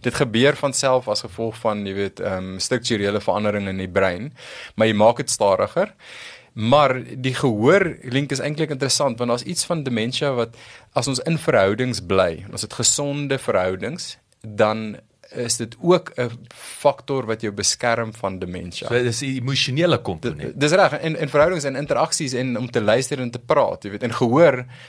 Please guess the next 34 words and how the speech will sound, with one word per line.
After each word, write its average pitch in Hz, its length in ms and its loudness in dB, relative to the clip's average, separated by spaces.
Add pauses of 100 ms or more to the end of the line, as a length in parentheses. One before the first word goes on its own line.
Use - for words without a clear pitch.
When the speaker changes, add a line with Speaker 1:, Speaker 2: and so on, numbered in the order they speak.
(140)
Speaker 1:
weer 123 160 2
eens, 120 140 -2
is 120 120 -4
'n 123 120 -2
essensiële 117 720 0
bousteen 104 800 0 (320)
om 110 200 -2
daai, 110 480 2
eh, 101 260 -4
proses, 92 560 -2
jy 98 80 -14
weet, 95 140 -8
gesond 101 500 -4
en 92 100 -4
aan 90 100 -6
die 90 80 -8
gang 95 300 -8
te 87 80 -4
hou. - 200 -6
Speaker 2:
Dis 90 220 -6
baie 87 220 0
interessant 87 420 -8
en 101 60 -6
dit 107 80 -2
Speaker 1:
Ja. 113 60 -8
Speaker 2:
maak 117 200 0
sin, - 200 -4
hè, 76 120 -10
Speaker 1:
Mm. 104 80 -10
Speaker 2:
dit, 90 120 -8
daai 87 200 -4
sosiale 104 500 0
interaksie. 104 640 -4 (1600)
Speaker 1:
So, 185 140 6